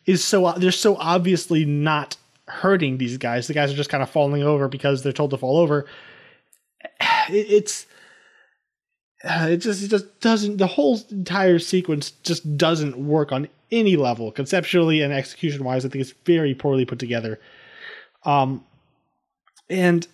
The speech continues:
it, it, it robs, a-, it constantly, like, we're cutting back from this incredibly dramatic scene with Luke and this incredibly awesome space battle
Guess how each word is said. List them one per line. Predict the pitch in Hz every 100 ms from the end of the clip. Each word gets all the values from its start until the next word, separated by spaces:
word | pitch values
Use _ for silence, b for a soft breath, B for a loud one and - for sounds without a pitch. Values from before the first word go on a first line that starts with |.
| _ -
it, | 185 185
it, | 185 185 180
it | 175
robs, | 190 202 202 170 202
a-, | 185 185
it | 175 170 _ -
constantly, | - 208 196 - 190
like, | 175 165
we're | 165
cutting | 220 214 185
back | 165 170 156
from | 180
this | 151 160
incredibly | 165 190 180 160
dramatic | 147 139 139 143 139 - _ _ _ _ _ -
scene | - 151 135
with | 127
Luke | 123 127 127
and | 139 139
this | 127
incredibly | 156 139 165 143 143 -
awesome | 131 131 - 147 139
space | - 156 147
battle | 143 135 135